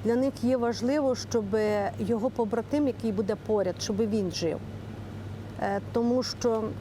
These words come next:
дуже часто хлопці переживають та-, таку ру-, річ, як провину. Е, її ніхто не відміняв.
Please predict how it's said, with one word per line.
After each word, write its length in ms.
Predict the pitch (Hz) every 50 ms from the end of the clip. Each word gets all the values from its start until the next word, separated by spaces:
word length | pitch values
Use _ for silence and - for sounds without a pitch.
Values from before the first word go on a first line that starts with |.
| - - - - - - - - - - - - - - - 190
дуже 340 | 196 185 220 254 226 220 233
часто 460 | 233 - 254 240 247 240 - - 208
хлопці 400 | - - 233 226 214 - - 226
переживають 760 | - - 220 202 202 196 - 226 208 214 226 220 214 214 208
та-, 160 | - - - -
таку 260 | - 214 - - 226
ру-, 440 | 220 208 220 220 226 220 - - 202
річ, 280 | 202 240 240 226 - -
як 140 | 208 202 - - -
провину. 460 | - 202 196 196 196 185 170 165 151 - - - - - - - - - - - - - - - - - - - - - - - - - - - - - 185
Е, 120 | 185 185 190
її 320 | 196 208 190 208 226 240
ніхто 320 | 247 240 - - - 254
не 180 | 233 226 208 196
відміняв. 760 | 180 190 170 - - 190 185 185 190 185 180 175 165 156